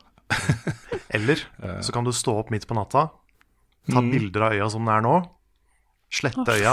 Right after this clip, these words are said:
Speaker 2: og så bare bygge den opp på nytt.
Speaker 3: <laughs> Yes.
Speaker 2: Akkurat som den var.
Speaker 3: Jeg tenkte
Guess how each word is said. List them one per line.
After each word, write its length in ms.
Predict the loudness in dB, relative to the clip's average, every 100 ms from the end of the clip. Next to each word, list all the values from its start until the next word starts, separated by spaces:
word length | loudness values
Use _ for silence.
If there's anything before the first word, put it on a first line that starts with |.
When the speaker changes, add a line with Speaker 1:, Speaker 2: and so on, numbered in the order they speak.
| 4
Speaker 2:
og 60 | 2
så 120 | 0
bare 140 | 0
bygge 300 | 2 0 2
den 60 | 2
opp 140 | 0
på 120 | 0 -2
nytt. 300 | -2 -2 -4
Speaker 3:
<laughs> 300 | -4 -10 -10 _ -2
Yes. 160 | 0 2 2
Speaker 2:
Akkurat 180 | 2 2
som 140 | 0 0
den 120 | 2
var. 140 | 4
Speaker 3:
Jeg 100 | 2 2
tenkte 320 | 0 0 -2